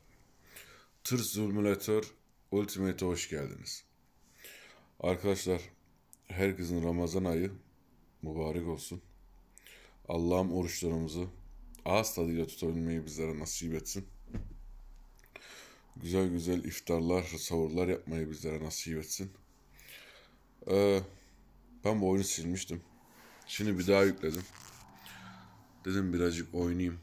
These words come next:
Hoşuma gidiyor yani, böyle kafa dağıtmalık oyun bu benim için. Ee,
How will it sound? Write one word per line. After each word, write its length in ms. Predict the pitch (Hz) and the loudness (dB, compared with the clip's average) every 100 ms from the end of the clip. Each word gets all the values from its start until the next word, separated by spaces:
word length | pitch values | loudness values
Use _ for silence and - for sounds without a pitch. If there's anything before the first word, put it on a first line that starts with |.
| 85 | -10
Hoşuma 400 | 85 80 85 85 | -4 -4 -2 -4
gidiyor 360 | 80 80 78 80 | -4 -4 -4 -4
yani, 140 | 80 | -4
böyle 200 | 80 80 | -6 -6
kafa 280 | - - 85 | -10 -8 -2
dağıtmalık 560 | 87 80 85 82 85 | -2 -2 -4 -4 -4
oyun 260 | - 80 78 | -6 -6 -6
bu 140 | 78 | -6
benim 160 | 76 76 | -6 -6
için. 260 | 76 98 95 - _ - - - - - - - - - - - - | -6 -6 -8 -12 _ -20 -20 -20 -20 -20 -20 -20 -20 -20 -20 -20 -14
Ee, 60 | - | -6